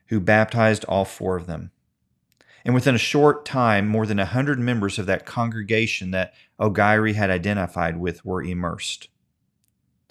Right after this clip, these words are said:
Now, in Gyrie's example here, we, we learn that it's possible to maintain integrity to the Bible without becoming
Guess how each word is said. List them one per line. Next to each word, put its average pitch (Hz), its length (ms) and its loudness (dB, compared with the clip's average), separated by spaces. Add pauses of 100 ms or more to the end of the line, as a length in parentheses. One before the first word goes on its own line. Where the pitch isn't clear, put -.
(600)
Now, 123 160 6
in 120 180 0
Gyrie's 135 460 2
example 107 560 -2
here, 98 200 -2
we, 104 220 -6 (260)
we 120 140 0
learn 143 240 0
that 123 220 0
it's 113 160 -6
possible 127 640 -4
to 113 180 -4
maintain 117 760 -4
integrity 104 680 -4
to 107 120 -6
the 90 100 -8
Bible 95 560 0 (380)
without 101 300 4
becoming 104 640 0